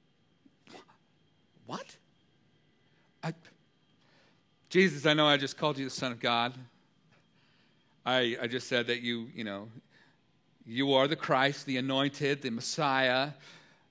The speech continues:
uh, and that you're the Son of the living God, but perhaps you don't know what that role entails." <laughs>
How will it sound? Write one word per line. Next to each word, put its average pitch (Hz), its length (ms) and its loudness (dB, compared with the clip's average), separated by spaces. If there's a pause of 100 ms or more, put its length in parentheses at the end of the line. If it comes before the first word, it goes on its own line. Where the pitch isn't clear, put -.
(160)
uh, 107 360 -8 (1080)
and 120 120 -6
that 135 40 -4
you're 143 120 2
the 147 80 -2
Son 170 280 2
of 160 80 0
the 165 80 6
living 160 280 2
God, 151 320 4
but 156 200 0 (320)
perhaps 175 440 2
you 185 60 -2
don't 170 180 -2
know 165 200 2
what 147 240 -2
that 147 200 0 (160)
role 143 600 2
entails." 143 920 0 (340)
<laughs> - 60 -10